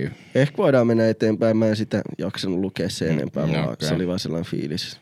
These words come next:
Speaker 2: Me voidaan puhua vaikka musiikista sit hetki, kun siitä on nyt tullut tämmönen meidän viikoittainen perinne.
Speaker 1: Niin.
Speaker 2: Kertokaa, kertokaa ihmeessä, mitä mieltä ootte meidän eri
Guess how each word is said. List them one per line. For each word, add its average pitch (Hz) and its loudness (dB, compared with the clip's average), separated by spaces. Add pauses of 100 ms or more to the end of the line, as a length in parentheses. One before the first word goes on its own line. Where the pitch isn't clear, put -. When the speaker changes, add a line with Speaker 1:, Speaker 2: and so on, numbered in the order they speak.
(120)
Speaker 2:
Me 95 -6
voidaan 135 4
puhua 147 6
vaikka 123 2
musiikista 104 4
sit - -6
hetki, 80 0
kun 78 0
siitä 85 4
on 87 4
nyt 85 0
tullut 85 2
tämmönen 80 2
meidän 76 2
viikoittainen 71 -2
perinne. 69 -2 (220)
Speaker 1:
Niin. - 0
Speaker 2:
Kertokaa, 82 2 (120)
kertokaa 82 -2
ihmeessä, 78 0
mitä 67 -2 (100)
mieltä 73 -2
ootte 69 -4
meidän 71 -2
eri 69 -4